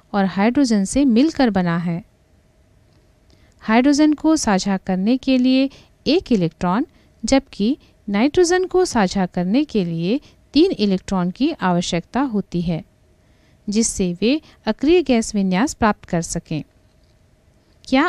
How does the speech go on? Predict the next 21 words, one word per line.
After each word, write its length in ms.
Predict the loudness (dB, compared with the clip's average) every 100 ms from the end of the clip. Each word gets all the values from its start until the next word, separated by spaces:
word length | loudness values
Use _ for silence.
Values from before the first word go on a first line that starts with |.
| 0
आप 200 | 0 0 0
इस 220 | -2 0
यौगिक 320 | 0 0 -2 -2
की 160 | 0
इलेक्ट्रॉन 600 | 0 0 -4 -2 0 2
बिंदु 260 | 2 2 2
संरचना 480 | 0 0 0 0 0
बना 280 | 0 0 -2
सकते 320 | -4 -8 -6
हैं? 300 | -4 -2 -4 _ _ _ _ _ _ _ _ _ _ _ _ _ _ _ _ -20 _ _ -6
अमोनिया 460 | 2 4 4 2 0
में 220 | 2 0
सहसंयोजक 840 | -2 0 0 0 -2 0 -2 -2 -4
बंध 360 | -2 0 0
का 260 | -2 -2 -2 -6 _ -6
चित्र। 440 | -4 -4 -6 -8 -10 _ _ _ _ _ _ _ _ _ _ _ _ _ _ _ _ _ _ _ _ _
आइए, 380 | -4 0 2 0 -2 -20 -12 0
अब 140 | 2
हम 160 | 2 -2 -6
हाइड्रोजन 500 | -2 0 2 2 2
में 220 | -2 -2